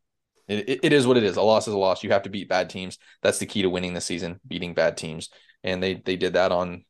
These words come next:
in game two and game three. I think that that was, that was good. Positives to take away from this series, games two and games three after that. Very, very good pitching. The Angels outscored the A's this entire series twenty to three. You would think they would have earned a sweep,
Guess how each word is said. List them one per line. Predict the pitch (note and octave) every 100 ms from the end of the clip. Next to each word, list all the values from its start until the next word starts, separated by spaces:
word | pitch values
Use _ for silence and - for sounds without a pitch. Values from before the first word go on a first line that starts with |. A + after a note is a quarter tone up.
| -
in | F#2+ F#2
game | F#2 F2+
two | A2
and | G2+
game | G2 F#2
three. | G2+ E2
I | E2
think | - D#2+
that | D2+ C#2 _ _
that | D#2 B1
was, | E2+ D#2+ - - _ _
that | F#2+
was | F#2
good. | G2 E2+ - _ _ _ _
Positives | - F3 F3 E3+ C3+
to | -
take | C#3+
away | B2+ B2
from | A2 G#2+
this | F#2
series, | G2+ F2+ E2+
games | G2 F#2+ -
two | - A2+
and | G2
games | F#2+ F2+ F2
three | - F#2+ F#2 - _ -
after | F#2+ - E2+
that. | F#2 A2 - _ _ -
Very, | G#2+ C3+ B2
very | A#2 A2
good | G#2 G2
pitching. | C#3 D3+ C3+
The | G2+
Angels | G#2 F#2+
outscored | F#2+ F#2 - G2+ G2 F#2+ _ -
the | G#2 F#2 -
A's | F#2 F#2 F#2+ -
this | - G2
entire | F#2 - -
series | - F#2+ F2
twenty | - - F2+
to | -
three. | - D3+ D3+ D3 - _
You | G#2
would | F#2 -
think | - E3+ -
they | C#3+
would | C3+ B2
have | G#2+
earned | A#2+ A2+
a |
sweep, | - A#2+ A2